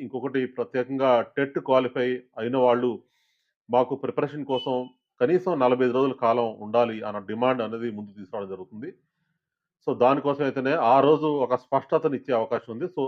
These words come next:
మిత్రులారా, అప్పటి వరకు కూడా మీరెవరు కూడా డిఎస్సి పోస్ట్‌పోన్ అవుతుందని నిర్లక్ష్యంగా ఉండటం,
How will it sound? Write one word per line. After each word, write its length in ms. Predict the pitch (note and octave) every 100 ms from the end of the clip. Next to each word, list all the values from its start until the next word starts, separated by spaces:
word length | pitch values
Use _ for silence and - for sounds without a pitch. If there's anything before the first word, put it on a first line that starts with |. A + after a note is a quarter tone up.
| A#2
మిత్రులారా, 420 | G#2 G#2+ B2 C3+ E3
అప్పటి 300 | G2 - D3+
వరకు 240 | D#3 -
కూడా 220 | A#2+ A2+ F#2+ - _ _ _ _ _ _ _ _ _ _ -
మీరెవరు 380 | A2+ A#2 B2 C3+
కూడా 260 | B2 C3 B2+ B2+ -
డిఎస్సి 440 | G#2+ B2+ C3+ C3+
పోస్ట్‌పోన్ 500 | B2 C3 B2+ - B2+
అవుతుందని 480 | G#2+ A2+ A#2 A2 G#2+ - _ _ _ _ _ _ -
నిర్లక్ష్యంగా 580 | A2+ B2+ B2+ - B2 A2+
ఉండటం, 320 | A2 -